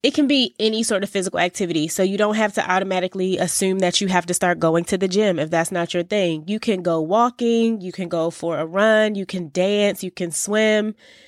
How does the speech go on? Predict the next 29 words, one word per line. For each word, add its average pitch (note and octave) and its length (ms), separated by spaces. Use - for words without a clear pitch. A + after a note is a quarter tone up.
you G#3 100
know, F3+ 260
finding G#3 560
a F#3 140
type G3+ 340
of F#3 220
workout G#3 600
style, G3+ 500
Zumba, G#3 500
you G3+ 120
know, F#3+ 100
something G3+ 360
that F#3+ 200
you G3+ 120
enjoy, F#3+ 480
that's G#3+ 240
up C4 180
to A3 100
you. F3+ 340
But F#3+ 220
you A#3+ 80
should A#3 180
move G#3 220
your G3 100
body F3+ 340
as E3+ 120
often F3 360
as E3+ 120
possible. D#3 580